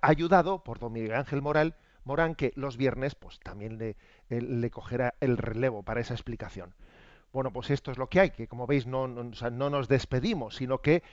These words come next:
digamos, nos redimensionamos, ¿eh? Estaremos semanalmente y además también cuando don Luis Fernando, pues, así nos lo pida, pues de vez en cuando sabéis que solemos hacer algún, algunos programas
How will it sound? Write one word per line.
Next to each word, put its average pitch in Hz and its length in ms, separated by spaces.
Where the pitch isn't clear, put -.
digamos, 135 400
nos 143 320
redimensionamos, 139 1400
¿eh? 180 140
Estaremos 135 680
semanalmente 135 760
y 143 100
además 170 280
también 208 340
cuando 127 440
don 127 240
Luis 131 120
Fernando, 135 600
pues, 120 580
así 135 340
nos 131 220
lo 135 120
pida, 165 360
pues 104 160
de 117 80
vez 127 140
en 135 80
cuando 143 180
sabéis 135 260
que 127 120
solemos 139 260
hacer 127 220
algún, 123 260
algunos 127 380
programas 127 500